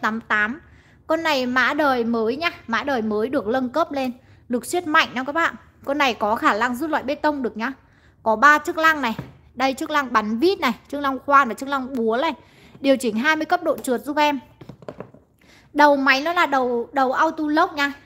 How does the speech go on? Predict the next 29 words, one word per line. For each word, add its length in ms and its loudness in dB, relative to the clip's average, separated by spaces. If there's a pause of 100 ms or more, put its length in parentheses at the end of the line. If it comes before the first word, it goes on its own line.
(480)
Giá 300 4
bao 240 2
ship 280 0
nha 120 -2
anh 180 0
Hùng 240 -2
ơi. 180 -2 (680)
Con 160 2
này 180 2
là 100 2
đầu 220 2
auto 360 2
lock 260 2
nha. 160 4 (240)
Có 140 0
ba 260 6
chức 200 -6
năng 240 -2
đấy. 140 -6 (320)
Anh 220 -4
mà 100 -2
chốt 280 0
chỉ 100 -2
cần 180 -4
alo 380 2
điện 220 -4
thoại 220 0
trực 180 -10
tiếp 160 -2